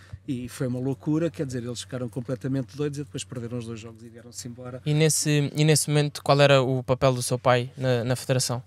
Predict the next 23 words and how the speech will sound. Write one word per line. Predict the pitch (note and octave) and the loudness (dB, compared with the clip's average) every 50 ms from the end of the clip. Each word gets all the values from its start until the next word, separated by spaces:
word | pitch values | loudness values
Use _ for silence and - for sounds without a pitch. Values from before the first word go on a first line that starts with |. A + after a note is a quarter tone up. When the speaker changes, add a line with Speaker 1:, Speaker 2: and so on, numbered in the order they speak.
| _ _ - | _ _ -2
Speaker 1:
O | D3 | 0
meu | C3+ C3+ B2 | 0 0 -2
pai | - - D3 D3 D3+ D#3+ D#3+ D#3+ | -2 -2 -2 0 2 2 2 0
tratava | D3+ - E3 C#3 - D#3+ D#3 C#3+ D3 | 0 -2 -4 -4 -2 -2 -2 -2 -2
os | D#3 C3+ | -2 -2
jogadores | C3+ D3 C#3+ D#3+ C#3+ - | -2 -2 -2 -2 -2 -4
como | - E3 | -4 -6
se | D3 - | -4 -4
fossem | - D#3+ - - E3+ | -4 -4 -2 -2 -4
filhos, | D3 - - D#3 C#3+ C3+ A2+ - | -4 -2 -2 -2 -2 -2 -6 -10
percebes? | - - - C3+ B2 A2+ A2 | -12 -10 -8 -8 -8 -8 -8
E | A#2+ | -10
portanto | A#2 - - C3+ A#2+ | -10 -6 -4 -2 0
Speaker 2:
Ok. | B2 C3+ | 2 2
Speaker 1:
a | |
alimentação | C3+ C#3 C#3 C#3 C#3+ C3+ C#3+ C3 - - D3+ D3 D3 | 2 2 2 2 2 2 0 -2 0 0 -2 0 0
era | D3 C#3+ | 0 0
o | D3 | 0
meu | C#3+ C#3 | 0 0
pai | A#2+ - C#3 C#3 C3 | -2 -2 -4 -4 -4
que | - C#3 | -6 -8
lhes | C3 B2+ | -8 -6
dava, | B2+ C3+ C3+ C3 B2+ B2 C3 C#3 | -4 -4 -4 -4 -6 -8 -10 -12